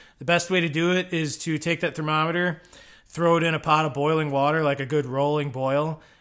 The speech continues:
and then, uh, twisting that dial until the, till the needle reads boiling temperature. And I know some of you out there are like, "Well, boiling temperature's two twelve F or a, a hundred C." It's like, yeah, at sea level, dickhead,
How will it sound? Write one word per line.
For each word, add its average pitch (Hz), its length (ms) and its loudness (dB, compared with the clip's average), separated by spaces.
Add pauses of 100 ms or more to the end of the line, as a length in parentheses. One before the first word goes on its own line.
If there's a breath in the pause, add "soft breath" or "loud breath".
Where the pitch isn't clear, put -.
(120)
and 143 180 -6
then, 143 320 -2
uh, 127 460 -4 (500)
twisting 170 440 -4
that 147 200 -2
dial 147 380 0
until 143 400 -4
the, 135 340 -8 (180)
till 156 220 -4
the 135 100 -8
needle 143 640 -4 (300)
reads 147 680 -6 (180)
boiling 147 320 -4
temperature. 123 640 -10 (440 loud breath)
And 127 80 -12
I 131 60 -6
know 135 140 -4
some 151 180 -4
of 151 60 -2
you 151 60 0
out 151 120 2
there 151 140 0
are 151 40 2
like, 151 220 0
"Well, 151 140 2
boiling 151 400 -4
temperature's 160 420 -4
two 185 260 -2
twelve 202 640 4
F - 520 2
or 147 320 0
a, 123 260 -6
a 147 80 0
hundred 165 500 -2
C." 208 440 0
It's - 180 -16
like, 127 180 -8
yeah, 170 200 2
at 160 280 -2
sea 196 300 0
level, 156 300 0
dickhead, 147 540 -4